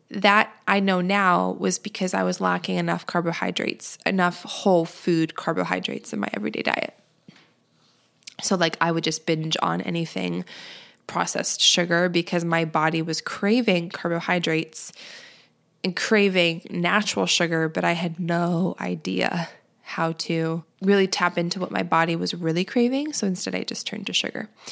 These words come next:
um, which, if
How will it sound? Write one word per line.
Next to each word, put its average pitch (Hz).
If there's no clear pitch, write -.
um, 175
which, -
if -